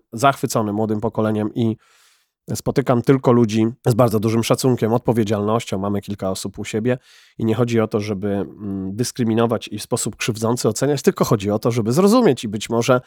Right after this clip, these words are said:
trzeba po prostu przysiąść i, y, pogadać. I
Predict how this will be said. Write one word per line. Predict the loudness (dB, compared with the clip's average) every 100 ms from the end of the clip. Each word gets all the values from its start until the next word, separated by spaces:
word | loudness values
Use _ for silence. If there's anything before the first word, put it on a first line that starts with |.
| _ _ _ _ -6
trzeba | -2 -2
po | -2
prostu | -4 -4 -6
przysiąść | -6 -2 -2 2 2 2 -2 -8
i, | -4 0 0 -2 -4 -2
y, | -4 -4
pogadać. | 4 4 6 4 0 -6 -8
I | -4 -2